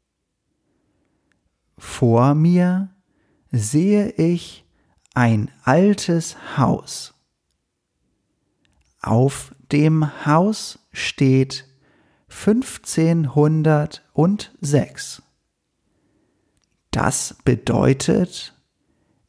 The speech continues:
es ist schon über fünfhundert Jahre alt. Jetzt setze ich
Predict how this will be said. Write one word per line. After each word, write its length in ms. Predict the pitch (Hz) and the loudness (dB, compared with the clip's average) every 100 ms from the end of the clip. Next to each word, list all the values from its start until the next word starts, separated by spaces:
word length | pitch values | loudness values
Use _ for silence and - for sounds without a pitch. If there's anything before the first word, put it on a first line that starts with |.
| _ _ | _ _
es 460 | 117 113 - - _ - | -4 -4 -6 -10 _ -2
ist 500 | 151 196 - - - _ _ - | 0 0 -6 -12 -20 _ _ -14
schon 520 | - 127 117 110 - _ - | -4 -2 0 -2 -6 _ -2
über 640 | 180 226 208 190 151 135 - | 2 2 2 2 2 0 -6
fünfhundert 1300 | - - 220 285 - - - 170 175 170 165 165 - _ _ - | -8 0 0 0 -8 -12 0 2 2 2 2 0 -8 _ _ -4
Jahre 640 | 143 165 156 117 - - _ | 2 2 2 0 -4 -6 _
alt. 520 | - - - - - _ _ _ _ _ _ _ _ _ - _ _ _ _ _ _ _ - | -6 -4 -6 -10 -18 _ _ _ _ _ _ _ _ _ -20 _ _ _ _ _ _ _ -4
Jetzt 760 | 127 110 113 - - - - _ _ _ - | 0 2 2 0 -6 -10 -18 _ _ _ -8
setze 840 | 131 - 131 - - 190 180 233 _ | -4 0 -2 -2 -4 0 0 -4 _
ich 600 | - 135 156 - - - | -2 0 0 -4 -18 -20